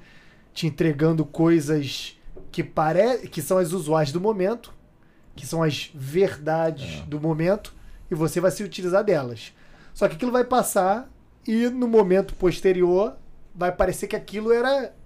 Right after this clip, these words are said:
Speaker 1: ridículo, às vezes, né? Vai parecer que aquilo tinha uma, uma usabilidade baixa. Vão vir evidências falando que aquilo não era tão bom. Na nossa ciência, que é uma ciência
Speaker 2: É.
Speaker 1: relativamente recente, e é uma ciência natural,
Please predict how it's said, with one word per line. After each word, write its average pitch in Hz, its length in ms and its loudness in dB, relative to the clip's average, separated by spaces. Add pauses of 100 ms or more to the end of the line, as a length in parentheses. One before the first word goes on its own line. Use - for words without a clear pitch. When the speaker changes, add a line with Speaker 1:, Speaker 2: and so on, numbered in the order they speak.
Speaker 1:
ridículo, 156 760 -4
às 156 160 -2
vezes, 131 360 -6
né? 139 140 -12 (300)
Vai 151 100 -6
parecer 151 220 -2
que 185 80 0
aquilo 214 480 2 (400)
tinha 185 160 0
uma, 180 280 4
uma 160 320 2
usabilidade 160 760 4
baixa. 147 600 0 (340)
Vão 160 140 4
vir 156 160 2
evidências 180 460 2
falando 175 320 0
que 180 100 -4
aquilo 175 260 -2
não 175 160 0
era 160 140 0
tão 147 180 -6
bom. 156 420 4 (340)
Na 190 120 0
nossa 240 280 -2
ciência, 202 560 -2
que - 100 -10
é 170 40 -6
uma 160 60 -4
ciência 160 300 -6
Speaker 2:
É. 131 100 -6 (340)
Speaker 1:
relativamente 160 580 -2
recente, 151 720 -2 (400)
e 151 40 -8
é 151 40 -4
uma 156 100 -2
ciência 156 400 -4
natural, 151 760 -2